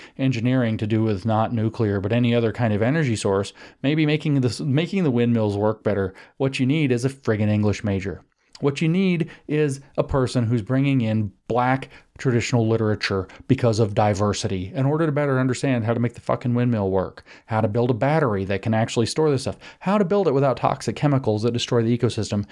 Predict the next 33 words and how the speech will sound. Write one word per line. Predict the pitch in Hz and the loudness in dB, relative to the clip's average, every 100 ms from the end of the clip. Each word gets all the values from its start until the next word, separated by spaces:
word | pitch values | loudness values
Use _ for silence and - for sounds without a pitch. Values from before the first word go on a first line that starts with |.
| - - | -12 -2
and | 127 | 2
maybe | 123 123 | 4 4
how | 113 | 2
to | 113 | 2
pr-, | - 117 | 2 -2
protect | - - 113 117 | 0 -2 0 -2
the | - | -2
frickin' | - 113 110 | -2 0 0
eagles | 127 110 104 | 0 0 0
that | 104 | 0
it | 104 | -2
keeps | - 113 | 0 0
knocking | 113 101 92 | 2 0 0
out | 101 95 | 0 0
of | 92 | -2
the | |
sky | 92 - 98 | -4 -2 -2
like | 92 92 | 0 -2
Trump | - 165 160 | -2 -2 0
said, | 110 104 | 0 0
but | 101 - | -2 -4
Trump | 123 107 - | -2 -2 -2
can't | 117 104 | -4 -4
be | 107 | 0
right, | 101 110 98 | 2 2 0
so | - | 0
they | 101 | 0
said | 98 107 | 0 -2
that | 101 | -2
Trump | - 101 | -2 -2
was | 98 | 0
an | 113 | 0
idiot, | 156 143 123 - | 2 2 0 -2